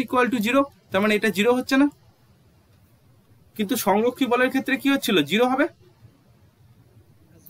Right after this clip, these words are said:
কারণ দেখো সংরক্ষী বলের ক্ষেত্রে যেটা আগে দেখলাম, সেখানে কি দেখলাম? যে উপরে যখন নিয়ে গেলাম তখন আমার কৃতকার্য হচ্ছে কত? মাইনাস এমজিএইচ। এবার যদি বস্তুটাকে বি থেকে এ তে নিয়ে আসতাম, তাহলে এর কৃতকার্য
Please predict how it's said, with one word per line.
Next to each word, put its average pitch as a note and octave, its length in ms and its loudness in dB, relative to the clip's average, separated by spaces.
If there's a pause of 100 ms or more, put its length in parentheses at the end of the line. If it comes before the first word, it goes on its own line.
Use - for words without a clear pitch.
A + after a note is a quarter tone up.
(760)
কারণ G#3+ 260 2
দেখো G3 180 0 (440)
সংরক্ষী G3+ 440 4
বলের A#3 220 2
ক্ষেত্রে F3+ 240 0 (100)
যেটা G3+ 140 2 (100)
আগে G3 140 0 (100)
দেখলাম, D3 280 0 (420)
সেখানে B3 320 0
কি B3+ 160 -6
দেখলাম? E3+ 220 2 (120)
যে G#3 100 0 (180)
উপরে F#3+ 280 2
যখন A3 260 -4
নিয়ে G#3 160 2
গেলাম A#3 160 0 (100)
তখন G3+ 220 -2
আমার A3+ 160 -4
কৃতকার্য G#3 420 -4
হচ্ছে A#3 200 -8
কত? B3 100 -2 (140)
মাইনাস A#3 400 0
এমজিএইচ। C4 380 0 (380)
এবার B3+ 180 2
যদি C#4+ 120 2 (100)
বস্তুটাকে B3+ 420 -2 (140)
বি G#3+ 100 0 (100)
থেকে C4 160 0 (100)
এ - 80 4
তে A#3+ 60 0 (100)
নিয়ে G3 200 2
আসতাম, C#3 280 -4 (340)
তাহলে A#3 200 0
এর C4 120 -4
কৃতকার্য B3+ 340 -2